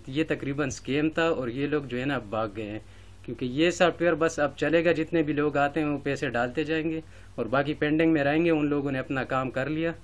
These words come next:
और सारे जो हमारे भाई हैं, उनको नुकसान बहुत हो गया। तो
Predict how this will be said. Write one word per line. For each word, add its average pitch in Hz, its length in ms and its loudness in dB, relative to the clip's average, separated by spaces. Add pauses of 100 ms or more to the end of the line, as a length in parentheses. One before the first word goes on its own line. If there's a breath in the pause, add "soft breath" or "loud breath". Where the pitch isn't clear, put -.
(340 loud breath)
और 117 100 -4
सारे 143 440 0 (120)
जो 131 200 -4
हमारे 135 320 0
भाई 135 220 0
हैं, 147 60 0
उनको 135 240 -4
नुकसान 120 400 -4
बहुत 110 280 -4
हो 104 120 -6
गया। 101 160 -8 (600 loud breath)
तो 120 220 -6